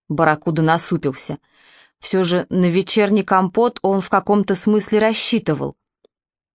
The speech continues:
Какие тут в дебрях еще развлечения? Сначала пришлось устроить совещание. А где она, замеченная в вечернем полумраке,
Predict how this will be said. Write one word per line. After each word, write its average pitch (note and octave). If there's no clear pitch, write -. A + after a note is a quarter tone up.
Какие B3+
тут E3
в D#3+
дебрях F3+
еще F3+
развлечения? D#3+
Сначала B3+
пришлось F#3+
устроить G3+
совещание. E3
А F3+
где F#3+
она, F3
замеченная F3
в D#3
вечернем E3
полумраке, E3+